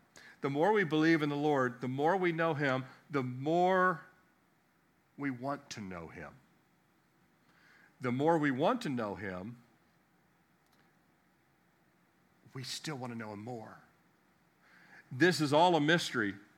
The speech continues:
that the Holy Spirit produces in us, this continuous desire. We already know Christ, and yet we want to know him more. Until with the final revelation, we get to heaven, we'll know even as we are known. But until that time,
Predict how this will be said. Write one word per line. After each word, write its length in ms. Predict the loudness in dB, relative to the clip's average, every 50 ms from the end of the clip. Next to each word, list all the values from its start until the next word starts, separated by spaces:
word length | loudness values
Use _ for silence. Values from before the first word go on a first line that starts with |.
| -12
that 120 | -10 -6 -4
the 80 | -2
Holy 280 | 0 0 0 0 0 -2
Spirit 400 | -2 -2 0 2 2 2 2 0
produces 720 | -4 -4 -4 0 2 4 4 4 2 0 -4 -4 -4 -4
in 120 | -2 0
us, 200 | 0 0 -2 -4 -8 -18 -8 -2
this 240 | 0 0 0 -2 -6 -16 -20 -20 _
continuous 680 | -8 -6 -6 -6 -6 -4 -2 -2 -2 0 0 -2 -2 -2
desire. 580 | -2 -4 -2 0 2 2 4 4 4 2 0 -4 -12 -12 -4
We 80 | 0 4
already 260 | 6 8 8 6 6
know 220 | 4 4 4 4
Christ, 400 | 2 2 2 2 4 4 2 -2 -4 -6
and 120 | -4 -2
yet 160 | -2 -2 -2
we 120 | 0 0 2
want 180 | 4 4 4
to 60 | 4
know 180 | 4 4 2 2
him 140 | 0 -2 -2
more. 420 | -2 -2 -2 -2 -6 -10 -14 -16 -20 _ _ _ _ _ _ _ _ _ _ _ _
Until 300 | -14 -10 -4 -2 -2 -2
with 200 | -2 -4 -4 -6
the 80 | -8 -10
final 360 | -8 -2 0 0 0 0 0
revelation, 500 | -2 -4 -4 -4 -4 -6 -6 -6 -8 -10
we 100 | -10 -8
get 180 | -8 -8 -8 -10
to 60 | -12
heaven, 440 | -12 -8 -6 -6 -6 -6 -8 -10 -10 -14 -18 -20 -20 -20 _ -14
we'll 140 | -12 -10 -10
know 460 | -10 -10 -10 -8 -6 -6 -4 -4 -4
even 200 | -4 -4 -6 -8
as 100 | -10 -10
we 140 | -10 -8 -8
are 80 | -6 -8
known. 360 | -8 -8 -8 -8 -10 -12 -14 -16 -20 -20 _ _ _ _ _ _ _ _ _ _ -20 -20 -12 -8
But 100 | -6 -6
until 380 | -6 -6 -8 -4 0 0 2
that 240 | 2 2 0 0 -2
time, 260 | -2 -2 0 0 0